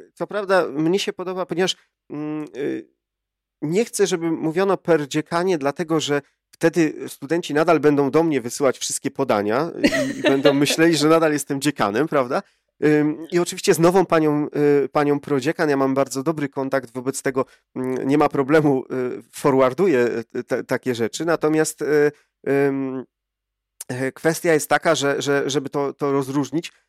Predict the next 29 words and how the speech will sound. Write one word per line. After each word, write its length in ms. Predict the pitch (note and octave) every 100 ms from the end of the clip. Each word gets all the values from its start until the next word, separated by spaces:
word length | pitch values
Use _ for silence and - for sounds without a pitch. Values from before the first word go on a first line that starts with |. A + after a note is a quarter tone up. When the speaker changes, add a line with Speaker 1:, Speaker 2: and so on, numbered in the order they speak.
| _
Speaker 1:
to 80 | C#3+
ja, 260 | D3+ D#3+ D3+
ja 180 | D#3
wymyśliłem, 540 | D3+ D#3 C#3+ - D#3+ E3+
że 140 | C#3+
mogę 240 | C#3 D3 C#3+
być 220 | D3 - _ -
ex-dziekanem 840 | F3 - - C3 B2 A#2 G2 A2 D3+ _ _ _ _ _ _ _ -
i 200 | D3 -
wtedy 400 | - F3 F3+ F3+ - _ _ _ -
na 140 | D#3
ex-dziekana 800 | - F#3+ D#3 C#3 D3+ A3+ F3+ C#3+
wymyśliłem 540 | C#3+ D3 C#3+ F3 F3+
taki 240 | D#3+ D3+ D3+
piękny 360 | D#3+ D#3 D#3
skrót 480 | D3+ - G3+ F#3+ -
nawet, 420 | B2+ G#2+ A2 - _ _ _ _ B2
y, 40 | B2+ B2 - _ -
y, 220 | C3 B2+ - F#3
X 240 | E3 C3+
D. 300 | C#3+ A#2 B2+ - _ _ _ _ _ _ -
Więc, 340 | C3+ C3+ - A#3
Speaker 2:
O, 60 | F3+
Speaker 1:
y, 200 | C3+ A2+
Speaker 2:
no, 340 | A#3 A#3 -
Speaker 1:
y, 140 | C#3+
Speaker 2:
w 40 | D3
sumie. 280 | B3 C4+ E3+
Speaker 1:
y, 180 | C3